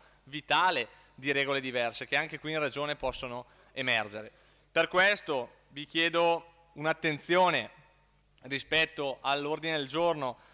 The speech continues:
venticinque novecentocinquanta che abbiamo depositato su questo tema e a tutti quegli emendamenti che recuperano il contenuto della risoluzione che tutti qui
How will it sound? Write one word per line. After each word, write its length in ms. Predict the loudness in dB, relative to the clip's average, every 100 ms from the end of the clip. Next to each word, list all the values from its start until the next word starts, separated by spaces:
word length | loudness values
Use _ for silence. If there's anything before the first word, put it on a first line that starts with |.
| -20 _
venticinque 560 | -6 -4 -2 -2 0
novecentocinquanta 1000 | 0 0 -2 -4 -6 -6 0 2 2 0
che 60 | -4
abbiamo 260 | -2 -2 -4
depositato 580 | -6 -8 -4 -2 -2
su 120 | -4 -4
questo 320 | -4 -4 -6
tema 380 | -2 2 2 0 -6 -20 _
e 120 | 0
a 60 | 0
tutti 300 | 0 -6 -2
quegli 280 | 2 4 4
emendamenti 1000 | 4 2 2 4 4 2 -2 0 0 -2 -10 _ _ _
che 440 | 0 4 4 2 -4 -20 _ _ _ _ _
recuperano 800 | 0 0 2 0 2 4 2 0
il 140 | -2 -2
contenuto 540 | -2 0 0 0 2
della 200 | 4 4
risoluzione 760 | 2 0 -2 -4 -4 0 0 2
che 260 | 2 0
tutti 420 | -2 -8 -8 -6 -6
qui 380 | 0 0 0